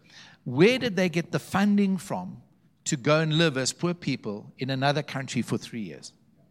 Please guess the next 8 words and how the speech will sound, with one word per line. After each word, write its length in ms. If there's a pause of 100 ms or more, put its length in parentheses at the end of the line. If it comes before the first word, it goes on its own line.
(840)
The 80
gifts 300
of 80
the 60
Magi. 440 (2500)
God's 280
timing 540
was 180